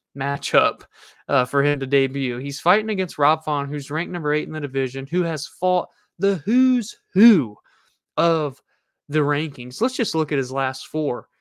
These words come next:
Corey Sandhagen, Adrian Yanez, Marlon Vera, Jose Aldo. I mean, those are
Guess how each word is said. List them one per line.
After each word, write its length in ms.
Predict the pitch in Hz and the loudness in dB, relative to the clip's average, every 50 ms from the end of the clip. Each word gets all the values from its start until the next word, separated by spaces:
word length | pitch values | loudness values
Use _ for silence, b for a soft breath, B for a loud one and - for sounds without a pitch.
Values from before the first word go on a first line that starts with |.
| _ _ _ | _ _ _
Corey 220 | - 190 180 165 | 2 2 2 2
Sandhagen, 600 | 147 - - 160 147 139 135 139 135 120 123 117 - - | 0 -4 -8 -8 -8 -6 -6 -6 -6 -8 -8 -12 -8 -4
Adrian 420 | 147 160 160 147 156 151 147 139 | -4 -2 -2 -2 -2 -2 -2 -2
Yanez, 440 | 139 139 139 139 135 131 127 127 123 | -2 -2 -2 -2 -4 -4 -8 -8 -8
Marlon 400 | 131 143 143 151 151 147 143 143 | -4 -2 0 0 0 0 -4 -2
Vera, 400 | 131 147 147 143 139 127 123 127 131 | -2 0 0 0 0 -2 -4 -8 -4
Jose 360 | 135 151 151 147 143 151 147 - | -2 -2 -2 0 0 -2 -2 0
Aldo. 400 | 131 135 139 139 127 117 107 - _ _ _ - | -2 -2 -2 -2 -4 -6 -14 -16 _ _ _ -12
I 40 | |
mean, 200 | 160 170 170 170 | -10 -8 -6 -4
those 220 | 180 196 208 202 185 | -4 -4 -4 -2 -4
are 200 | 180 165 - | -6 -6 -6